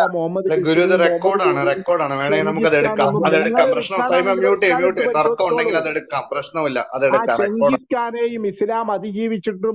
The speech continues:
Speaker 1: മുറിച്ച് കടന്നിട്ടുണ്ട് എന്നാണ്. ഇത്
Speaker 2: അത് ഞാൻ,
Speaker 1: ഇവിടെ
Speaker 2: അത്
Speaker 1: മാത്രമല്ല, എല്ലായിടത്തും ഞാൻ
Speaker 2: റഹ്മത്തുള്ള കുഴപ്പമില്ല,
Speaker 1: പറയുന്നതാണ്.
Speaker 2: ഞാൻ അത് എടുത്തോളാം. റഹ്മത്തുള്ള സാറേ, ഞാൻ
Speaker 1: എല്ലായിടത്തും
Speaker 2: റെക്കോർഡ്
Speaker 1: ഞാൻ
Speaker 2: എടുത്തോളാം.
Speaker 1: പറയുന്നതാണ്. എല്ലാ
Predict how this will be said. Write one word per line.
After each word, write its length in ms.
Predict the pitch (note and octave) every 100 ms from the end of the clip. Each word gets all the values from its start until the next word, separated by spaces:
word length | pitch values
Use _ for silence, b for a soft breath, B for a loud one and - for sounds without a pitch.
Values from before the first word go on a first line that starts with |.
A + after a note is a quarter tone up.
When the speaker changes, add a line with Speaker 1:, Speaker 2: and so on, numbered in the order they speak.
| G3
Speaker 1:
മുറിച്ച് 380 | G3+ G3+ -
കടന്നിട്ടുണ്ട് 680 | C4 A#3 G3+ G3+ F3+ G3 F3+
എന്നാണ്. 300 | F3 D3 A#2+ B2 _ _ _ _ _ _ _ _ -
ഇത് 160 | E3 F#3
Speaker 2:
അത് 100 | -
ഞാൻ, 140 | F3
Speaker 1:
ഇവിടെ 140 | F3 C4
Speaker 2:
അത് 100 | A#3+
Speaker 1:
മാത്രമല്ല, 380 | G#3 A3 G#3
എല്ലായിടത്തും 360 | G3 F#3 A3+ A3
ഞാൻ 60 | E3
Speaker 2:
റഹ്മത്തുള്ള 300 | G3 F#3 F3+
കുഴപ്പമില്ല, 340 | E3+ E3+ F3+
Speaker 1:
പറയുന്നതാണ്. 200 | D#3 D3
Speaker 2:
ഞാൻ 120 | D3+
അത് 120 | D3+
എടുത്തോളാം. 360 | D3 C3+ C#3 B2+
റഹ്മത്തുള്ള 340 | A#2+ B2 - -
സാറേ, 140 | C#3+
ഞാൻ 80 | -
Speaker 1:
എല്ലായിടത്തും 220 | B3+ B3+
Speaker 2:
റെക്കോർഡ് 260 | B3+ C#4 C4
Speaker 1:
ഞാൻ 80 |
Speaker 2:
എടുത്തോളാം. 180 | B3+ C4
Speaker 1:
പറയുന്നതാണ്. 720 | A#3 A#3 A#3+ A#3+ A#3+ A#3 G#3 C#3+ - -
എല്ലാ 300 | E3+ G3+ A#3